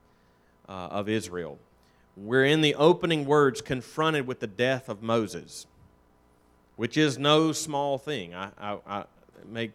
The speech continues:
go without saying, but if you want to know why it's no small thing, the death of Moses, for crying out loud, maybe just look back, maybe just one page in your Bible,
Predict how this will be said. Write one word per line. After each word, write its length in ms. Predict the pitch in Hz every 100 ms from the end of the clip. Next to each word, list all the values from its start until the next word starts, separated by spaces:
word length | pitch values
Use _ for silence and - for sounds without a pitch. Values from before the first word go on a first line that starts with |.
| - - _ -
go 160 | 104
without 320 | 104 101 98
saying, 360 | - 147 131 101
but 120 | 104
if 220 | 101 113
you 100 | 123
want 200 | 123 143
to 40 | 143
know 220 | 135 147
why 360 | 123 131 143 127
it's 200 | - 127
no 240 | 127 131
small 460 | 127 127 120 120 107
thing, 440 | 135 127 110 110 _ _ _ _ _ _ _ _ _ _ _ _
the 100 | 101
death 460 | 90 123 139 139 123
of 160 | 95
Moses, 600 | 104 110 127 160 143 117
for 120 | -
crying 240 | 107 113 107
out 140 | 110
loud, 240 | 117 110 123
maybe 280 | 135 170
just 240 | 160 151 -
look 220 | 156 160
back, 220 | 143 120
maybe 260 | 135 139 123
just 220 | 131 -
one 260 | 123 143 139
page 400 | 147 165 170 120
in 100 | 104
your 100 | 98
Bible, 460 | 98 139 107 127